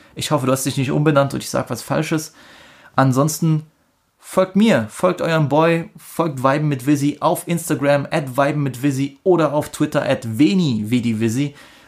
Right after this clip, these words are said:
äh, mein Privatprofil hier auf Twitter. Unterstützt die Sache. Ich hab gesehen, es sind gerade in der letzten Woche viele Leute dazugekommen,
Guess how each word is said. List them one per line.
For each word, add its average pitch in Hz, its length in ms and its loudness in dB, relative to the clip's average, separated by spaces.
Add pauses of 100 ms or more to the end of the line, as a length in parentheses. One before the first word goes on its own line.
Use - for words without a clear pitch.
äh, 135 120 -2
mein 131 280 0
Privatprofil 131 720 -2
hier 123 160 -2
auf 120 100 -6
Twitter. 123 500 -2 (180)
Unterstützt 156 540 0
die 131 100 0
Sache. 131 280 0
Ich 123 100 -4
hab 135 120 -4
gesehen, 131 260 0
es 123 100 -6
sind 131 160 -2
gerade 123 240 0
in 131 80 -2
der 120 100 2
letzten 135 340 -2
Woche 127 260 0
viele 151 260 -2
Leute 123 280 0
dazugekommen, 165 760 -2